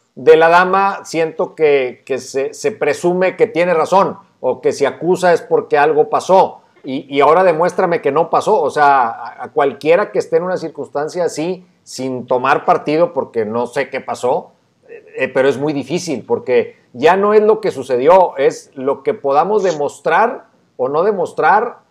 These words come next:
o lo que al final la opinión pública o las autoridades que lo van a juzgar puedan llegar a creer, porque ¿qué, qué puedes demostrar? O sea, ¿có-, cómo lo puedes demostrar? No,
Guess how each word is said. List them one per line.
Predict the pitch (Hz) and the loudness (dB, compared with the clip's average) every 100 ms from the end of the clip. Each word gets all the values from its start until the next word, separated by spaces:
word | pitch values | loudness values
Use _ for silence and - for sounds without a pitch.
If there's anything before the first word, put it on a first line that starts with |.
| - | -6
o | 135 143 | -2 0
lo | 143 139 135 | 2 0 0
que | 139 | -2
al | 135 | -2
final | 131 135 135 156 185 | -4 -8 -2 0 0
la | |
opinión | - 139 131 151 | -2 -4 -6 -6
pública | 156 151 170 165 175 175 | -6 -8 -6 -8 -4 -2
o | |
las | 123 110 | -2 -4
autoridades | 120 - 120 135 143 | -6 -6 -4 -4 -6
que | 151 | -6
lo | 127 | -4
van | 131 | -6
a | 147 | -10
juzgar | 123 107 117 123 147 _ _ _ - | -14 -8 -4 -4 -6 _ _ _ -4
puedan | 127 151 | 0 0
llegar | 135 123 135 | 0 -2 -2
a | 131 | -2
creer, | 147 247 240 | 0 0 0
porque | 156 151 143 - _ _ _ _ _ | -4 0 -2 -2 _ _ _ _ _
¿qué, | - 196 - | -2 -2 2
qué | 202 | 0
puedes | 214 226 233 | 4 6 6
demostrar? | 190 156 127 170 208 143 | 4 -4 -6 -2 -2 -2
O | |
sea, | 120 127 | -8 -8
¿có-, | - 165 | -6 -6
cómo | - 190 226 | -2 0 2
lo | 190 - | 0 -2
puedes | 185 | -6
demostrar? | 180 147 117 165 208 | -6 -8 -10 -6 -6
No, | 143 127 | -8 -14